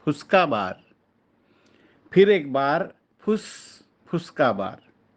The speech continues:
चुन चुन के नेते जमले, मोदींना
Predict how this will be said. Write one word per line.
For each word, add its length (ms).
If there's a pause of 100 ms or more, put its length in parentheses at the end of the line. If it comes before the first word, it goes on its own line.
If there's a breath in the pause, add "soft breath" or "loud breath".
(1040 soft breath)
चुन 260
चुन 380
के 180
नेते 460
जमले, 580 (260)
मोदींना 680